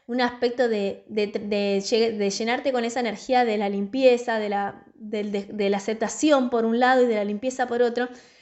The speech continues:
hace que sea un aceite que yo elegiría. Y además hay algo muy importante que si nunca lo hiciste vamos a hacerlo juntos. Si lo tenés en mano, abrilo y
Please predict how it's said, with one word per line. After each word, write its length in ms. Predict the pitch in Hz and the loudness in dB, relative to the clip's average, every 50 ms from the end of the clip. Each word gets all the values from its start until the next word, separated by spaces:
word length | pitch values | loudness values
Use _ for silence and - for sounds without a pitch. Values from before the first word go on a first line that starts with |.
| - - | -20 -8
hace 280 | - 302 349 349 359 294 | -4 -4 -2 -2 -2 -2
que 100 | 254 233 | -2 -2
sea 340 | 233 - 277 269 269 254 - | 2 4 4 4 4 2 0
un 200 | 240 262 277 269 | -2 -4 -2 -2
aceite 600 | 269 262 262 269 247 247 240 - 269 262 277 269 - - - _ _ | -4 -4 0 0 0 0 2 2 0 0 0 -2 -6 -18 -20 _ _
que 120 | - 220 | -4 -4
yo 140 | 220 - 262 | 0 2 4
elegiría. 640 | 247 277 269 - - 240 233 285 311 285 254 262 285 - - - - _ _ _ | 4 4 2 0 -2 -2 0 4 4 6 4 4 2 -2 -8 -20 -20 _ _ _
Y 120 | - 302 | -2 0
además 380 | 320 359 349 339 349 349 349 339 | 2 2 2 2 2 0 2 4
hay 140 | 285 254 262 | 4 4 6
algo 220 | 254 262 254 240 | 6 4 4 2
muy 200 | 240 247 277 294 | 0 0 0 0
importante 880 | 294 269 262 208 208 - - 262 277 262 254 254 247 254 233 233 233 233 | -2 -2 -2 -4 -6 -4 -2 0 0 2 0 0 0 0 0 0 0 -2
que 140 | 240 214 | -4 -6
si 200 | 202 - - 226 | -6 -8 -8 -4
nunca 320 | 220 233 311 370 359 349 285 | -4 -2 -2 -2 -2 0 0
lo 80 | 233 | 2
hiciste 360 | 214 220 - 269 262 269 311 269 | 0 0 -2 -4 -4 -2 0 0
vamos 280 | 233 233 240 247 226 | 2 2 0 -2 -4
a 40 | 240 | -6
hacerlo 320 | - - 233 226 247 233 | -6 -4 -4 -4 -2 -4
juntos. 680 | 208 - - 302 294 285 262 247 247 240 247 247 247 247 | -4 -4 -4 -2 -2 -2 0 2 4 4 4 4 0 -4
Si 100 | 240 208 | -8 -8
lo 120 | 202 196 | -6 -6
tenés 280 | 202 208 220 226 - - | -6 -6 -6 -6 -6 -4
en 120 | 240 226 | -4 -2
mano, 280 | 233 233 247 247 233 - | -2 -2 -2 -2 -4 -4
abrilo 680 | - 208 202 214 233 240 277 277 254 247 240 254 277 277 - - - _ _ - | -4 -2 0 0 0 2 2 2 4 4 4 4 4 0 -4 -14 -20 _ _ -8
y 460 | 240 247 262 285 320 311 - - | -4 -2 0 0 0 -2 -6 -12